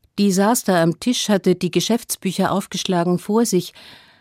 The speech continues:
und ihre Stirn war in lauter Falten gelegt. „Mutter, Mutter, wir müssen das Haus verkaufen.“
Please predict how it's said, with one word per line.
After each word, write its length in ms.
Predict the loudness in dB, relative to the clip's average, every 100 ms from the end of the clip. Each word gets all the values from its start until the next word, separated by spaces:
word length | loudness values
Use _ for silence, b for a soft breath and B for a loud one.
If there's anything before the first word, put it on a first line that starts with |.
| B _ _ _ _ _
und 180 | -4 -2
ihre 220 | 0 0
Stirn 560 | -2 -2 2 4 4 4
war 160 | 2
in 120 | 2
lauter 600 | 2 0 0 -2 -2 -2 -2
Falten 540 | -6 -6 -6 -2 0
gelegt. 540 | 2 0 -2 -6 -20 _ _ _ _ _ _ _ _ _ _ _ _ _ _ _ _ _ _ _ _ _ _ _ -4
„Mutter, 380 | -2 -2 -2 -4 _ _ _ _ _ _ _ _ _ _ _ _ _ _
Mutter, 360 | -6 0 2 4
wir 140 | 4
müssen 240 | 4 0
das 220 | 0 -2 -2
Haus 240 | -4 -2
verkaufen.“ 600 | -4 -2 -4 -4 -6